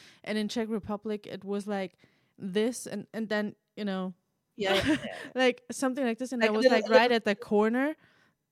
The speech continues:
Speaker 2: little form fitted
Speaker 1: Uh,
Speaker 2: to the
Speaker 1: n-,
Speaker 2: stage.
Speaker 1: I was, like, right there, and so
Speaker 2: Yeah.
Speaker 1: back here somewhere was, like, Soto, so, and, and he barely came, like,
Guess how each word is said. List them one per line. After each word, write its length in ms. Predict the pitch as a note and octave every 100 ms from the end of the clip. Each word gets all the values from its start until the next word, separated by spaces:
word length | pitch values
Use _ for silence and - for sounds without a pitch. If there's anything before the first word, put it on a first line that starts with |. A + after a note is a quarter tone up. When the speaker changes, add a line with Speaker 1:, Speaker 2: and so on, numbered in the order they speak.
| -
Speaker 2:
little 160 | A3 G3
form 220 | - G3+ G3
fitted 280 | - F3
Speaker 1:
Uh, 220 | F#3+ F#3 D3+
Speaker 2:
to 100 | B3
the 60 |
Speaker 1:
n-, 60 | B3
Speaker 2:
stage. 280 | - G#3+ D#3+
Speaker 1:
I 100 | A#3+
was, 160 | B3 C4+
like, 140 | A3+
right 200 | G#3+ G3 -
there, 420 | A3 G#3+ G#3 G#3+ - - -
and 160 | - G#3+
so 180 | A#3+ G#3
Speaker 2:
Yeah. 60 | -
Speaker 1:
back 340 | A#3 G#3+ G#3+ _ _ _ -
here 460 | G#3 B3+ A3 G3+
somewhere 480 | A3 A3 G#3 G3+ G3
was, 180 | F#3+ G3
like, 200 | G3+ F3+
Soto, 440 | - G3+ F#3+ F#3+ F#3+
so, 100 | G3
and, 180 | F#3+ -
and 140 | B3+
he 80 | C4+
barely 420 | A#3 G#3+ C4+ G#4+
came, 360 | - C4+ A#3 A3+
like, 360 | G#3+ G#3 -